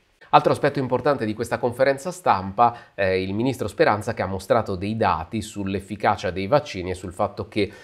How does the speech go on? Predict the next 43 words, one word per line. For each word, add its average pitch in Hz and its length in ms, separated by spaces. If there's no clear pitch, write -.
eh, 92 240
molti 117 340
dei 92 140
ricoverati 98 500
attuali 92 360
in 85 60
terapia 98 320
intensiva 95 480
so-, 110 300
sono 95 320
non 95 280
vaccinati. 87 640
Ha 127 40
mostrato 123 600
un 139 100
cartello, 107 520
in 107 40
realtà 131 240
un 123 80
foglio 139 260
di 110 140
carta 98 640
grande, 95 760
dove 139 220
si 117 140
intravedeva 113 420
una 113 160
piega 92 380
molto 104 280
vistosa 90 520
in 98 80
mezzo 85 560
ed 147 160
era 151 200
un 110 140
foglio 110 260
di 127 80
carta 110 320
di 104 80
spessore 92 640
standard. 85 680
Eh, 104 340
ora, 139 420